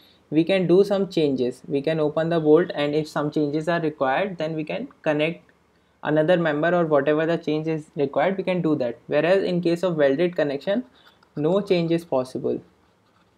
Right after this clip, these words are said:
after the s-, construction has been done. So if there has been some mistake, we cannot change that. So you can see these advantages and di-,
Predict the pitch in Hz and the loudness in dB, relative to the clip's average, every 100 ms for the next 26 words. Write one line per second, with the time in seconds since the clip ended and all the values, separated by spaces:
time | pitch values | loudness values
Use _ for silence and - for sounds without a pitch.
0 | _ _ _ _ _ _ _ - _ - | _ _ _ _ _ _ _ -20 _ -6
1 | 131 135 - 147 147 156 151 - 143 135 | -4 -4 0 0 4 2 0 -6 -6 -2
2 | 143 135 151 143 131 131 139 127 123 127 | -6 -4 -6 -4 -4 -4 -4 -2 -4 -8
3 | _ _ _ _ _ _ - 156 156 156 | _ _ _ _ _ _ -2 0 0 2
4 | 160 156 160 151 170 175 165 160 151 - | 2 4 2 0 -2 -2 -2 0 -2 0
5 | 190 180 156 147 143 151 151 139 127 123 | -2 0 0 -2 -2 -4 -4 -4 -2 -2
6 | 117 - _ _ _ _ _ _ 147 147 | -4 -8 _ _ _ _ _ _ -4 -4
7 | 139 156 160 - 165 165 165 - 151 143 | -2 -6 -6 -2 0 2 0 0 -4 -2
8 | 139 139 151 156 165 165 151 147 143 139 | -4 -2 0 0 -2 -4 -6 -4 0 0